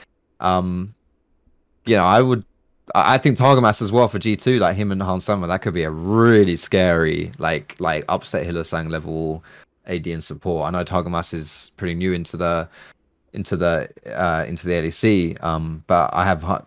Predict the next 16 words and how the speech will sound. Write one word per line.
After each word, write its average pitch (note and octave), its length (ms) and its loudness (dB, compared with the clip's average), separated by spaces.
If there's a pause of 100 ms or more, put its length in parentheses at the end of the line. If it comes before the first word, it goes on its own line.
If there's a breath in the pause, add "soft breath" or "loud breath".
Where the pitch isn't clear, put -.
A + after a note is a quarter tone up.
(100)
yeah, E2 180 -4
I'm E2+ 120 -4
very F2+ 260 4
high F2 180 0
on F2+ 100 -2
him F2+ 160 -4
as E2+ 120 -8
well. G2+ 200 0
So E2+ 300 -6 (520 loud breath)
I'd C#3 140 6
like C3+ 140 6
to - 80 -6
see B2 160 6
him, A#2 260 2 (220)
and, F2+ 380 -6
um, E2+ 420 -4